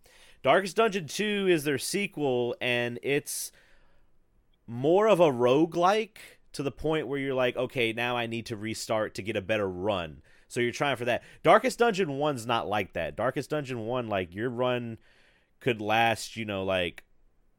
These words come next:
I don't know, an hour to, like, you know, you beat the whole game on that run.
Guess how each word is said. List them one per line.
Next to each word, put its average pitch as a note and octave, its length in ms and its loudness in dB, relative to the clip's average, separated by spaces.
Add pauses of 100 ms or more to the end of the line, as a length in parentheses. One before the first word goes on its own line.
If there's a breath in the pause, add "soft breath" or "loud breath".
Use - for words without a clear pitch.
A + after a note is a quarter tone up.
(340)
I G2 120 -2
don't A2+ 140 -4
know, G2 200 -4
an F#2 100 -4
hour A#2+ 540 2
to, - 220 -6
like, G#2+ 400 -2
you A2+ 100 -10
know, G2 160 -4
you G2+ 180 -4
beat A2+ 200 -6
the A#2 80 -4
whole A2+ 200 0
game G2+ 400 0
on F#2+ 180 -2
that F#2+ 200 -2
run. F#2 400 0